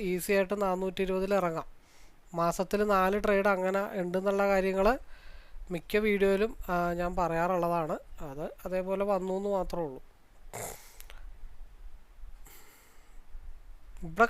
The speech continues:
കൺസോളിഡേഷൻ സോണാണ്. ഇവിടെ അങ്ങോട്ടും ഇങ്ങോട്ടും, അങ്ങോട്ടും ഇങ്ങോട്ടും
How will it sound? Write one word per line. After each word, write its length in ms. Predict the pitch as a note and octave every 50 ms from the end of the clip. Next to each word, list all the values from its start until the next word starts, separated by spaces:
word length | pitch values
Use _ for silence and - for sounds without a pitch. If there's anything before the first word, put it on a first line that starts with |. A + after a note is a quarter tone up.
| -
കൺസോളിഡേഷൻ 680 | A3+ G3+ F#3+ - - G#3+ G#3 G#3+ G#3+ G#3+ G3+ - A#3 A#3+ A#3 -
സോണാണ്. 380 | A3+ G3 F#3+ G3 G#3 F#3+ E3+ E3+ E3
ഇവിടെ 140 | E3+ G3 G3+
അങ്ങോട്ടും 340 | F#3 F#3+ F#3+ G3 G3+ G3 A3+ A3
ഇങ്ങോട്ടും, 280 | G#3 G3+ G3+ G3 A3 G#3+ G3+
അങ്ങോട്ടും 320 | F#3 F#3 F#3 F#3 F#3 G#3 G3
ഇങ്ങോട്ടും 360 | F#3+ F3+ F3 E3 - A3 C4